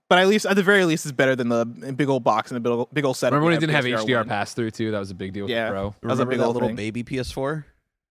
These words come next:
Speaker 2: I, yeah, exactly. Yeah, it looked like the play,
Speaker 3: It
Speaker 2: uh,
Speaker 3: was so
Speaker 2: P S four.
Speaker 3: cute.
Speaker 2: It had reproduced. Yeah, yeah,
Speaker 1: Yeah.
Speaker 2: yeah, yeah.
Speaker 1: For cutting edge performance, enjoy four K H D R visuals, uh, one hundred and ten percent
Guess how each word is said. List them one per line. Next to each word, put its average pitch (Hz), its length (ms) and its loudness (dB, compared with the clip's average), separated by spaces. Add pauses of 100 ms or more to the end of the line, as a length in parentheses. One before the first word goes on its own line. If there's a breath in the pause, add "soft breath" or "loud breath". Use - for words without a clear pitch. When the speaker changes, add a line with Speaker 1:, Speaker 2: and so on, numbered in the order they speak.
(200)
Speaker 2:
I, 127 80 -2
yeah, 135 180 2
exactly. 131 500 0
Yeah, 123 160 -2
it 123 100 0
looked 131 140 0
like 131 160 2
the 131 60 -2
play, 127 220 2
Speaker 3:
It 127 100 2
Speaker 2:
uh, 127 40 2
Speaker 3:
was - 100 -4
so 143 60 4
Speaker 2:
P 139 60 6
S 123 80 0
four. 135 200 2
Speaker 3:
cute. - 260 0
Speaker 2:
It 139 80 4
had 160 120 8
reproduced. 156 580 4
Yeah, 139 160 2
yeah, 135 160 0
Speaker 1:
Yeah. - 20 2
Speaker 2:
yeah, 147 320 0
yeah. 170 40 -2 (220)
Speaker 1:
For 165 320 4
cutting 180 280 4
edge 165 280 0
performance, 151 480 0
enjoy 180 260 4
four 180 220 2
K 180 100 0
H 160 220 0
D 165 60 2
R 143 100 6
visuals, 170 440 2 (180 loud breath)
uh, 160 120 4
one 202 160 4
hundred 277 200 0
and 247 80 0
ten 214 220 0
percent 190 440 -2